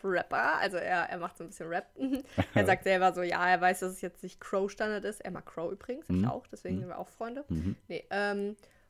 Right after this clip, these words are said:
Speaker 1: und genau, dann, dann macht er so ein bisschen Rap. Und dieses Lied heißt, „Pass hier nicht rein.“ Und ich, das ist jetzt peinlich, ne? Weil, äh, ich wollte erst was anderes machen, also
Speaker 2: Mhm.
Speaker 1: einen anderen Rap machen.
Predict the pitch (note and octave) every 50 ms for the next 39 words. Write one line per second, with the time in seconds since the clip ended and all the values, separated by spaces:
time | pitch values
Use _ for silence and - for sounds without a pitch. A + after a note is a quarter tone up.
0 | _ _ _ _ - G#3 G#3 G#3 G#3 G#3 G3+ G3 G3 G3 G3+ G3+ - G3+ F#3 F3+
1 | F3+ F3+ F#3 F3+ F3 F3+ F3 F3 - - F#3+ - G3 F#3 F3+ - F3+ F3+ F#3 F#3
2 | F#3 - G#3+ A3 G3+ A3 B3 C4 C#4 - - A#3 B3 B3 - A3 F#3 F3+ A3 C#4
3 | - - - - C#4 - - C4+ G#3+ G#3 - - A#3 A3+ G3+ F#3+ A3 - - -
4 | - - A3 B3+ B3 - - - - - - A#3+ B3 - C4+ - D#4 A3+ - -
5 | - - F4 D4 G3+ G#3+ - A3+ A3 A#3+ B3+ B3+ A#3+ A#3 A3+ - - - - A3
6 | A3 A3 G#3+ G3 - - - - F#4 - - - A#3 B3+ D4 - C4+ C4 - D#4+
7 | F#4+ C4 A#3 - A3+ G3 G3 - B3+ C#4+ G#4 - - _ - - - A3 F#3 G#3
8 | G3 - - G3+ - A3+ C4+ C#4+ B3 G#3+ F#3+ G3 - - A3 A3 - C4+